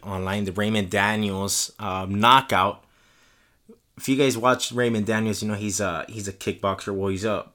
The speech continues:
point karate fighter, you know, then turned kickboxer. This was his second M M A fight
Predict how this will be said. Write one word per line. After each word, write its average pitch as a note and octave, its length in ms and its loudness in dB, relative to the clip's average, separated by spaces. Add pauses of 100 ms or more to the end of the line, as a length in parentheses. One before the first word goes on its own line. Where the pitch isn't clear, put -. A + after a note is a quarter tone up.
point C3+ 220 0
karate A#2+ 380 4
fighter, F#2+ 380 -4 (100)
you A2 140 -8
know, F#2+ 120 -4
then F#2 280 -4
turned F#2 500 -6 (300)
kickboxer. F#2+ 720 -2 (1120)
This A2 200 -2
was C3 280 4
his G#2+ 500 2
second B2 600 2
M A2+ 120 -2
M G#2 140 0
A G#2 100 0
fight A2 400 -2